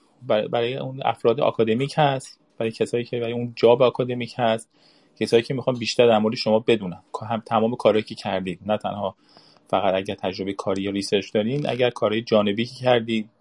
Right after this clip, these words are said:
واسه یه جورنالی، اه، ریویور بودین یا، اه، کنفرانسی پرزنت کردین، تمام پابلیکیشنتون رو ممکنه بذارین. اه،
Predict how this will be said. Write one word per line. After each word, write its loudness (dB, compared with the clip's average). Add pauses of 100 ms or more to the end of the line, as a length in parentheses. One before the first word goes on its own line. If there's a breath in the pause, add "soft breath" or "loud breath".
(120)
واسه -4
یه 0
جورنالی، 0 (280)
اه، -8 (120)
ریویور 2
بودین -4 (760 soft breath)
یا، 6
اه، -4 (920)
کنفرانسی 0
پرزنت 2
کردین، 2
تمام 0
پابلیکیشنتون -2
رو -6
ممکنه -2
بذارین. -2 (600 soft breath)
اه، -6